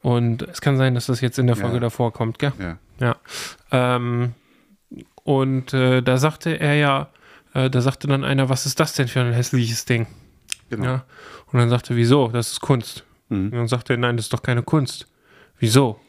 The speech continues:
Speaker 1: Und dann sagt er, "Ja, weil Kunst muss schön sein, um zum Denken anregen."
Speaker 2: Mhm.
Speaker 1: Und dann sagt er, "Ja, vielleicht ist", dann sagt der andere, "Ja, vielleicht ist das aber genau der Pu-, die Frage."
Speaker 2: Mhm.
Speaker 1: Ja.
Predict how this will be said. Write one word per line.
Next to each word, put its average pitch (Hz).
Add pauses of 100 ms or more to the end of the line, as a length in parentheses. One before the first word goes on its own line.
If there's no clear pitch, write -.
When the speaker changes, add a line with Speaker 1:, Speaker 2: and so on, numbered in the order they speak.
Speaker 1:
Und -
dann 123
sagt 120
er, 120
"Ja, 117
weil 120
Kunst 156
muss -
schön 139
sein, 147
um 139
zum 135
Denken 143
anregen." 117
Speaker 2:
Mhm. 95 (240)
Speaker 1:
Und -
dann 117
sagt 127
er, 139
"Ja, 123
vielleicht 131
ist", 131
dann 127
sagt 120
der 120
andere, 123
"Ja, 127
vielleicht 127
ist -
das 135
aber 131
genau 127
der 135
Pu-, 151
die 139
Frage." 113 (680)
Speaker 2:
Mhm. 98
Speaker 1:
Ja. 127